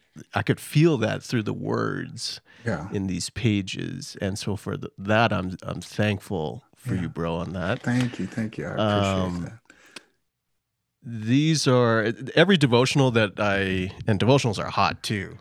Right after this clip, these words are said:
Speaker 1: It's like anti-racism
Speaker 2: <laughs>
Speaker 1: and devotional, like, double hotness. Uh,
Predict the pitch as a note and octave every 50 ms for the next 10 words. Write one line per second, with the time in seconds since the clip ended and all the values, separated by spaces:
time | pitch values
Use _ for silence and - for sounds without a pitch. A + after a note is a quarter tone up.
0 | - - - - C#3 C3 A2 G#2 A#2 C3 B2+ - B2+ A2+ A#2+ B2 A2 B2 A2+ G2+
1 | - - G#2 A2+ C3+ E3 E3+ F3+ F#3+ F3+ F#3 E3 F#3+ F#3+ F#3+ - - G#3+ G3+ G#3+
2 | G#3 G3+ A2 A2 G#2+ G2+ F2 D#2 D#2+ - - - - - - - - A#3+ - -
3 | - - - - - - - - - - - - - - - D#2 G#2+ A#2+ A#2 G#2
4 | F#2 - - - C2+ - - - - - - - - - - - - - - -
5 | - - - - - G#2+ G2+ G2 F#2 F2 E2 D#2